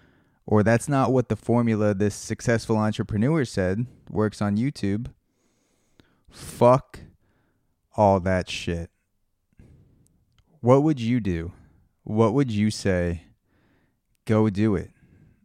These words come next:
Say it boldly. Your heroes don't want you to seek their approval.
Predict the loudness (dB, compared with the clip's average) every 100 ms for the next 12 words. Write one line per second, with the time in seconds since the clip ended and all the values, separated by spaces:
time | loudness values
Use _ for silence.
0 | _ _ _ -16 -4 -2 0 -2 -6 _
1 | _ _ _ 0 4 4 0 -6 -10 -12
2 | -16 -20 _ _ _ _ _ _ _ -20
3 | _ _ 0 0 2 2 2 2 0 0
4 | 0 0 -2 -2 -2 -2 -4 -8 -4 -4
5 | -4 -4 -6 -4 -6 -10